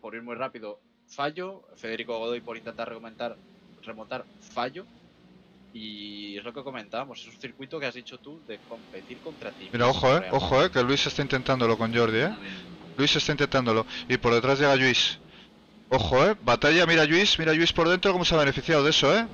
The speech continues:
Speaker 2: Ojo Luis
Speaker 1: Por
Speaker 2: con
Speaker 1: atrás
Speaker 2: Luis.
Speaker 1: también viene Raikiri, ahí viene la cosa.
Speaker 2: Sí, sí, ahí llega, eh, ahí llega, eh. Ojo, eh, que le ha venido de cine, eh,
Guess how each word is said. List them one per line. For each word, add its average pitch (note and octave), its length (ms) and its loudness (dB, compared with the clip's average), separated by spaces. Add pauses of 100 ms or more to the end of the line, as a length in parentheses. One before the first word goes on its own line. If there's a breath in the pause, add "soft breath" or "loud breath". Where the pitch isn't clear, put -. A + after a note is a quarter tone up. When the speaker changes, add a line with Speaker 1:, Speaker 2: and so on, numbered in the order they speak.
(340)
Speaker 2:
Ojo D#3 260 0
Luis F#3 220 2
Speaker 1:
Por - 80 0
Speaker 2:
con D#3+ 140 4
Speaker 1:
atrás D#3 120 4
Speaker 2:
Luis. C3+ 280 4
Speaker 1:
también C#3+ 220 -6
viene G#2+ 560 -6
Raikiri, G2+ 380 -10
ahí G#2+ 120 -6
viene B2+ 160 -12
la G#2 80 -12
cosa. B2+ 160 -6
Speaker 2:
Sí, D3+ 120 2
sí, D#3+ 260 2
ahí C#3+ 160 4
llega, D3+ 420 4
eh, D#3+ 80 -8
ahí D3 180 2
llega, C3+ 320 4
eh. - 80 -4
Ojo, C#3 300 2
eh, A3 60 0
que - 100 -4
le C3+ 60 4
ha C3+ 40 4
venido F3+ 360 0
de A#2+ 220 0
cine, C3 340 0
eh, G3+ 180 -4